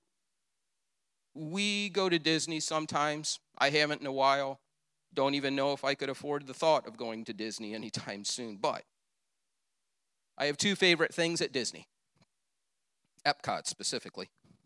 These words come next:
First one are the ham sandwiches in France. Fire. Fire. <laughs>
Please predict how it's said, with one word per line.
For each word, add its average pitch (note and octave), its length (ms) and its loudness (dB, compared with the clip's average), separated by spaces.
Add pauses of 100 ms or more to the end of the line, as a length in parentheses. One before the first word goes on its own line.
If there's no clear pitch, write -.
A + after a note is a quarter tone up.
(380)
First E3 340 0
one E3+ 160 0
are D3 120 2
the C3 100 -2
ham D#3+ 300 0
sandwiches D#3+ 600 0
in D#3+ 140 0
France. C3 580 -2 (1300)
Fire. A2+ 500 -4 (600)
Fire. B2+ 300 -10 (840)
<laughs> - 360 -14